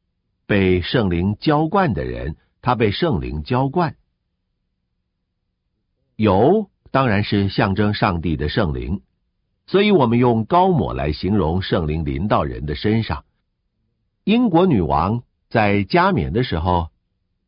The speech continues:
就是用油来膏抹，称作圣油仪式。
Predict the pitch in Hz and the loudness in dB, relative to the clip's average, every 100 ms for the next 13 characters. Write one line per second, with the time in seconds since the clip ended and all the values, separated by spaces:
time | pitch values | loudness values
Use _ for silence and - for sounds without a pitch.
0 | _ 101 90 - 82 101 110 87 - 71 | _ -2 -2 0 -2 2 0 0 -6 -6
1 | 69 135 - - 69 65 98 117 135 71 | 0 0 0 -4 -6 -6 -2 0 0 -4
2 | - _ _ _ _ _ _ _ _ _ | -10 _ _ _ _ _ _ _ _ _
3 | _ _ _ - 113 113 104 95 87 - | _ _ _ -2 0 2 2 0 -2 -2
4 | 170 90 76 123 82 60 101 - | 0 0 0 -2 -4 -6 -6 -6